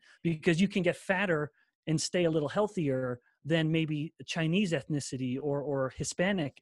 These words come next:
ethnicities, where the, the fat growth tends to be more through hypertrophy because of genetic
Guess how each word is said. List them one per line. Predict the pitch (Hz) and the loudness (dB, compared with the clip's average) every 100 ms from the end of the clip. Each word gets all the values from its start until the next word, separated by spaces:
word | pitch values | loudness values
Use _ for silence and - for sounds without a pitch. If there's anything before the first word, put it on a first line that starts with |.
| 143 | -10
ethnicities, | - 139 - 139 135 123 - - - - - | -4 -6 -4 -4 -4 -4 -12 -20 -20 -18 0
where | 165 151 - | 2 2 0
the, | 147 139 - | -4 -4 -4
the | 151 | -6
fat | - 190 151 | -2 -2 0
growth | 156 147 | -2 -2
tends | - 175 160 | -2 -2 -2
to | 147 | -4
be | 151 | -2
more | 143 139 156 | 0 0 -2
through | - 143 | -2 -6
hypertrophy | 117 127 - 165 - 214 254 254 - _ _ _ _ _ - | -6 -6 -4 -4 -4 -2 -2 -4 -10 _ _ _ _ _ -4
because | 170 190 175 196 | -2 2 4 4
of | - 170 165 | 2 2 4
genetic | 160 156 151 185 | 4 4 4 0